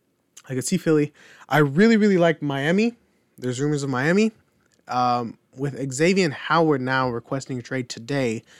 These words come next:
that could be interesting. Uh, you can package Xavier Howard.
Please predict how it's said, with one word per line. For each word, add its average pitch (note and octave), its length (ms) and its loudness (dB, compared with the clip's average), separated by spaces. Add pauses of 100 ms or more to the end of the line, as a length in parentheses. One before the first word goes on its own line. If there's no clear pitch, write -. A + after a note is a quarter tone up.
(520)
that D3 220 0
could F3 140 -2
be D#3+ 160 2
interesting. A2+ 460 -6 (440)
Uh, G2 240 -6
you A#2 100 -4
can B2+ 160 -6
package C#3 560 -4
Xavier C#3+ 340 -2
Howard. B2+ 540 -2